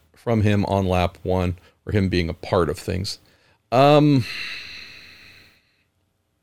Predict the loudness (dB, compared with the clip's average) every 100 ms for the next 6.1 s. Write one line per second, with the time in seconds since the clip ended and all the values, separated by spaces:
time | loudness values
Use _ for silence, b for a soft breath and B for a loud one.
0 | _ _ _ _ _ _ _ _ _ _
1 | 4 6 6 4 4 6 8 6 2 -2
2 | 2 4 4 2 2 4 4 2 0 -2
3 | 0 2 2 2 0 -4 0 2 2 -2
4 | -18 _ _ _ _ -4 0 0 2 0
5 | 0 -2 -4 -2 -4 -4 -6 -4 0 0